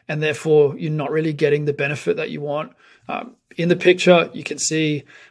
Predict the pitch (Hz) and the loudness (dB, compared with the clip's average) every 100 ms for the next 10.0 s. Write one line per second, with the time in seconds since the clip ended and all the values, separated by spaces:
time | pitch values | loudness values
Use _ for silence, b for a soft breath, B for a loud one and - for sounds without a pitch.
0 | B - - 160 - 180 180 - - 180 | B -14 -10 -8 0 0 0 -6 -4 -2
1 | 165 - - - _ _ _ _ _ 165 | -2 -2 -8 -10 _ _ _ _ _ -4
2 | 156 - 160 156 - - b b - 147 | -4 0 2 2 0 -10 b b -8 -6
3 | 139 - 170 175 156 156 151 147 139 - | -6 2 2 2 -2 -2 -2 -2 -6 -14
4 | _ _ - 151 151 156 151 - _ - | _ _ -6 0 4 4 2 -16 _ 0
5 | 165 160 160 156 147 - 147 143 - _ | 2 4 4 4 2 2 2 2 -2 _
6 | 170 160 160 151 147 - - 165 143 160 | 2 4 2 0 0 -4 -8 -4 -4 0
7 | 151 147 147 - 151 147 135 151 143 151 | 0 0 -6 -8 -12 -10 -4 -4 -4 -4
8 | 143 147 147 b b b b - - - | -4 -4 -6 b b b b -16 -12 -12
9 | - 151 147 143 151 143 160 143 143 | -10 -8 -6 0 2 2 2 2 0